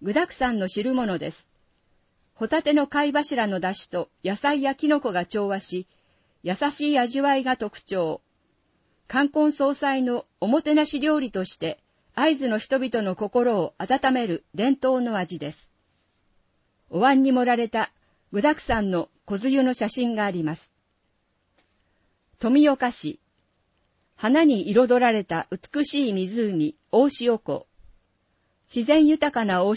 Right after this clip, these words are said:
塩湖は、移りゆく季節の景色が楽しめる癒しの場所です。湖畔には遊歩道が整備され、散策やバードウォッチングが楽しめます。市民や観光客に親しまれる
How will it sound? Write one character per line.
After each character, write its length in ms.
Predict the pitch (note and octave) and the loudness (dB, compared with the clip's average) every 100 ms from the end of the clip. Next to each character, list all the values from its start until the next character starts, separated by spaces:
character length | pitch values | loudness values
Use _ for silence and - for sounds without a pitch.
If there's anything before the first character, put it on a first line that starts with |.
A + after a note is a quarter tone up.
| - | 0
塩 160 | G#3+ G#3+ | -2 -2
湖 120 | E3+ | -4
は、 200 | D#3+ E3 _ _ _ | -4 -6 _ _ _
移 240 | F#3+ - C#4+ | -10 -2 2
り 120 | D4 | 4
ゆ 120 | D4 | 2
く 140 | C4+ F#3+ | 0 -6
季 120 | - | -4
節 260 | D#4 C#4 | -2 0
の 100 | A#3 | -2
景 160 | G#3 A#3+ | 0 0
色 240 | - A#3+ | 0 -4
が 120 | G3 F3 | -4 -2
楽 220 | G3 B3 | -4 -4
し 140 | A#3 | -2
め 180 | A3+ G#3+ | -2 0
る 200 | E3+ - _ | -2 -4 _
癒 220 | F#3 A#3 | 0 0
し 140 | C#4+ C4+ | 2 0
の 100 | B3 | 0
場 140 | A3 | -2
所 120 | G#3+ | -4
で 120 | E3 E3+ | -6 -8
す。 180 | - _ _ _ _ _ _ _ _ _ - | -12 _ _ _ _ _ _ _ _ _ -8
湖 120 | G#3 | -4
畔 240 | B3+ D4 C#4+ | 0 4 4
に 100 | C#4+ | 4
は 140 | G3+ | 2
遊 200 | A3+ D4+ | 0 -2
歩 200 | D4+ C4+ | 0 0
道 180 | B3+ A3+ | 2 2
が 140 | G3 | -2
整 220 | - A#3 | 0 0
備 120 | F3 F3 | -2 -6
さ 160 | D#3+ | -6
れ、 220 | D3+ - - _ _ _ _ | -6 -8 -14 _ _ _ _
散 240 | - A#3+ C4+ | -6 -2 -2
策 300 | C4+ B3+ B3 | -2 -2 0
や 100 | A3+ | 0
バ 220 | B3 C#4+ | 2 0
ー 20 | |
ド 160 | C4+ C#4 | 0 0
ウ 60 | |
ォ 80 | D4 | 0
ッ 0 | |
チ 240 | D4 - A3+ | -2 -4 -4
ン 80 | |
グ 100 | F#3 | -2
が 140 | F3+ E3 | -2 -2
楽 240 | F3+ G#3 | -2 -2
し 120 | G#3+ | -4
め 140 | G3+ F3+ | -4 -4
ま 140 | E3+ | -4
す。 180 | - _ _ _ _ _ _ _ _ | -8 _ _ _ _ _ _ _ _
市 200 | - D#4+ | 2 6
民 220 | D#4 C4 | 6 4
や 180 | G3+ E3+ | 0 -2
観 220 | - C#4 C#4 | 2 2 2
光 200 | C#4+ C4+ | 0 0
客 260 | A3 G3+ | -2 -2
に 140 | F#3 F3+ | -4 -2
親 180 | A#3+ B3 | -2 0
し 120 | A#3+ | -2
ま 160 | A#3 | -2
れ 100 | A3+ | -2
る 200 | F#3+ E3 | -2 -6